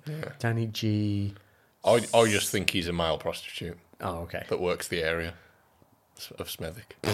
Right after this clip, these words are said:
Speaker 1: He's a well-known male prostitute.
Speaker 2: Lovely. If
Speaker 1: Well,
Speaker 2: anybody
Speaker 1: actually,
Speaker 2: lives
Speaker 1: hold on,
Speaker 2: in
Speaker 1: thinking
Speaker 2: Smethwick
Speaker 1: about it, Danny's male and female name, right?
Speaker 2: Yeah.
Speaker 1: So it could be a female prostitute.
Speaker 2: And you're okay with that?
Speaker 1: Yeah.
Speaker 2: <laughs>
Speaker 1: Yeah. I'm okay either way.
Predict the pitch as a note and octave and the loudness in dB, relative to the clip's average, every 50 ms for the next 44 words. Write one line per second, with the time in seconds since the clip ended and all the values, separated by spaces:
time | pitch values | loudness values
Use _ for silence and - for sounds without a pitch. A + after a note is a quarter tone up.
0 | - - B2 - - _ A2+ G#2 E2+ F2 F2+ F2 E2+ E2+ F2 E2+ E2 E2 E2 E2 | -2 -4 -8 -14 -14 _ -10 -6 0 2 2 2 4 2 2 0 0 0 -2 -2
1 | D#2+ D#2 D#2 - - E2 - - - - - - - F2+ F2 - - _ _ _ | -4 -4 -4 -6 -8 -10 -10 -12 -16 -16 -14 -12 -12 -12 -12 -14 -20 _ _ _
2 | _ - A#2+ A2+ G#2 F2 F#2 F2 E2+ - - - _ _ _ _ _ _ _ _ | _ 0 2 2 2 2 0 -4 -6 -8 -12 -18 _ _ _ _ _ _ _ _
3 | _ _ _ - - E3+ G3+ A#3 A#3 A#3 G#3 F3+ C#3 G3 G3 G3+ C3+ A2 - - | _ _ _ 4 8 10 10 12 12 12 12 12 12 12 12 12 10 10 8 8
4 | F3+ F#3+ D3+ D3+ C#3+ A#2 G#2+ G2+ F#2+ G2 B2+ D3 F3+ G3 F3 B2+ G#2+ - A2+ A2+ | 10 10 10 10 12 12 10 10 10 8 8 8 8 8 6 4 2 2 4 4
5 | B2 A#2+ A#2 A2+ A#2+ B2+ - B2 F2 E2+ E2 D#2+ D2+ D#2 D#2+ E2 G2 B2 C#3 - | 6 8 8 6 6 4 2 2 4 4 4 2 2 0 0 0 -2 -2 -4 -8
6 | - - - _ _ _ _ - D#3+ E3+ F#3+ C3+ - - - - _ _ _ - | -14 -20 -20 _ _ _ _ -12 -8 -8 -6 -8 -8 -10 -16 -20 _ _ _ -6
7 | - - - F2 - F2+ E2+ D#2 - - A2 G2+ F2 D2 C#2+ - D2 - - - | -4 -4 -2 -2 -4 -4 -4 -4 -2 -2 -2 -2 -2 -4 -6 -8 -10 -10 -12 -14
8 | - F2+ - - - _ _ _ _ _ _ _ _ - - - - - - _ | -12 -12 -12 -12 -16 _ _ _ _ _ _ _ _ -20 -20 -20 -20 -20 -20 _
9 | _ _ _ _ _ _ - - - - - C#3 D3 C#3 B2 - - A#2 G#2+ G2+ | _ _ _ _ _ _ -20 -20 -10 -2 4 6 8 8 8 6 4 2 0 0
10 | G2 F2+ F2+ F2+ - - - - - F2+ - G#2+ - - - - C4 - - - | -2 -4 -6 -8 -8 -14 -10 -4 -2 -2 0 0 -2 4 6 8 8 10 8 12
11 | - A#3+ A3+ - - - A#3+ A3 G3 - - - A#3+ A#3 - - - - - - | 12 12 12 12 12 8 8 8 8 6 4 2 2 4 4 2 2 0 2 6
12 | D3+ E3+ D#3 C#3 A#2+ A2 G2+ F#2+ F#2 F2+ E2+ E2+ F#2 | 8 8 10 12 12 12 12 10 8 6 6 4 4